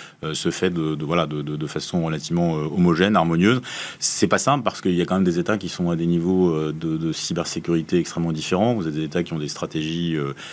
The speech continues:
euh, euh, très, très, euh, performantes, euh, des États qui sont vraiment en pointe avec un tissu, euh, d'entreprises important, donc qui pourront accompagner ce mouvement. Puis vous avez des États, euh, qui seront nettement derrière. Donc le, je dirais là, le principe un peu de la coopération et de la solidarité européenne va jouer.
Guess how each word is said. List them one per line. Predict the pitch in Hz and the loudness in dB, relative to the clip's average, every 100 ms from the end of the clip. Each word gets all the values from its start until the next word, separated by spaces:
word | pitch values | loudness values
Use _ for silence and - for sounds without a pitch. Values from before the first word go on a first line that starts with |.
| - - | -18 -14
euh, | 76 | -10
euh, | 73 71 71 69 73 78 80 76 67 69 69 | -8 -6 -6 -6 -6 -6 -8 -8 -8 -8 -8
très, | - - | -4 -4
très, | - 85 78 | -2 -2 -2
euh, | 71 | -2
performantes, | 67 80 - 85 107 135 131 | -4 -4 0 4 4 4 0
euh, | 76 76 76 | -2 0 0
des | 76 73 | -2 -2
États | 80 | -4
qui | - | -4
sont | 78 | -4
vraiment | 76 82 82 | -2 0 0
en | |
pointe | - 117 123 | 2 0 2
avec | 76 76 | -2 -4
un | |
tissu, | 73 85 - 90 | -6 -4 -2 0
euh, | 85 76 | 0 0
d'entreprises | 76 - - 90 | -4 -6 -4 -4
important, | 76 - - 131 | 0 -2 0 -2
donc | 104 | -2
qui | - | -4
pourront | - 80 85 | -4 0 0
accompagner | 90 87 85 82 | 2 2 2 2
ce | - | 2
mouvement. | 85 98 143 | 4 4 4
Puis | 87 | 2
vous | 85 | 2
avez | 85 | 4
des | 170 - | 4 2
États, | - 104 131 - - - - 80 | 2 2 0 -4 -10 -10 -6 2
euh, | 85 82 80 82 | 4 4 4 2
qui | - | -2
seront | 85 - 98 87 | -6 2 4 6
nettement | 85 - 92 | 4 2 4
derrière. | 87 95 127 107 | 4 6 4 4
Donc | 87 | 2
le, | 92 87 85 | 2 4 4
je | |
dirais | 92 98 | 4 4
là, | 98 92 101 | 4 4 6
le | 113 92 | 6 4
principe | 76 90 - 101 87 | 2 -2 -2 -2 -2
un | |
peu | 78 | 0
de | 90 | 0
la | 78 | 0
coopération | - 90 95 90 - 107 | 2 4 6 4 4 2
et | |
de | 82 | 2
la | |
solidarité | 78 92 92 92 87 85 90 | 2 2 4 4 4 4 4
européenne | 82 80 85 85 | 4 4 2 4
va | 80 | 2
jouer. | 82 104 | 4 2